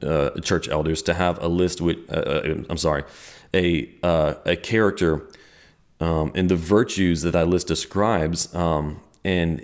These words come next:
in that to be something that, um, the people in our churches, um, and that, you know, you and your church, uh, something that you can actually live up to and something that you can follow and something that doesn't just appear to be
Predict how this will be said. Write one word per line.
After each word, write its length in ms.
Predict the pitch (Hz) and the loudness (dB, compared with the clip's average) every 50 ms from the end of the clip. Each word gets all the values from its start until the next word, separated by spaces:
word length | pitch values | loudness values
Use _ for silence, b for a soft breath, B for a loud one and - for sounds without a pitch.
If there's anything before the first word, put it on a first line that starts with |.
| - | -4
in 240 | - 110 139 160 151 95 | -2 0 2 2 2 0
that 280 | 82 80 76 - - | 0 -2 -4 -4 -4
to 100 | - 90 | -4 -4
be 280 | 82 80 92 92 92 87 | 0 2 2 2 2 2
something 440 | - - 90 85 - - 85 85 80 | 2 0 0 0 0 0 -2 0 2
that, 240 | 80 78 - - B B B B B B - | 0 0 0 -2 B B B B B B -6
um, 460 | - 80 80 82 80 78 76 67 - - - _ _ _ _ _ - | -4 -2 0 0 0 -2 -2 -4 -8 -14 -20 _ _ _ _ _ -6
the 120 | - 92 | -4 -4
people 340 | - - 107 95 95 90 - | -2 -2 -2 0 2 0 0
in 260 | - 98 95 90 87 - | 2 0 0 0 0 0
our 140 | - 80 78 | -2 -4 -4
churches, 720 | - - 120 127 127 127 - - 73 80 - - - - | -2 0 0 0 0 0 -2 -2 -2 -2 -2 -6 -8 -6
um, 360 | - 80 76 73 76 73 - - | -4 -2 -2 -2 -2 -4 -4 -4
and 120 | 80 78 | -4 -4
that, 120 | 76 - - | -2 -2 0
you 140 | 90 92 85 | 0 0 0
know, 80 | 64 | 0
you 320 | 71 78 87 101 110 107 87 | 0 0 2 4 4 4 2
and 140 | 73 92 | 2 2
your 100 | 98 113 | 2 0
church, 380 | 117 - - 73 76 73 - - b b b b b b b b - - | 0 0 -2 -2 -2 -2 -6 -10 b b b b b b b b -6 -4
uh, 100 | 78 78 | -4 -2
something 260 | - 98 95 92 87 | 0 0 0 2 2
that 100 | 80 82 | 2 0
you 100 | 92 - | 0 -2
can 160 | - 92 80 | -2 -2 -2
actually 520 | 87 87 - - 90 90 87 87 85 - - - | -2 -4 -4 0 2 2 2 2 0 -4 -6 -6
live 260 | 92 98 107 101 104 | -2 0 0 2 0
up 140 | 110 - - | -2 -2 -4
to 120 | - - - | -8 -8 -6
and 100 | 73 73 | -4 -2
something 180 | - 85 85 | -2 0 0
that 60 | 82 78 | 0 0
you 120 | 80 78 | 0 0
can 200 | - 85 80 B B B B B B B B | 0 -2 -2 B B B B B B B B
follow 500 | - - - - 85 82 78 78 73 73 | -18 -4 0 2 4 4 2 2 0 -2
and 140 | 58 80 82 | -4 -4 -2
something 260 | - 90 85 85 80 | -2 0 0 2 2
that 160 | 76 78 76 | 2 0 0
doesn't 340 | 78 85 80 80 73 71 - - | 0 0 0 0 -2 -6 -6 -6
just 180 | 90 82 - | -6 -4 -4
appear 200 | 80 - - 82 | -4 -2 -2 -2
to 60 | 76 | 0
be 180 | 73 78 80 | 0 -2 -2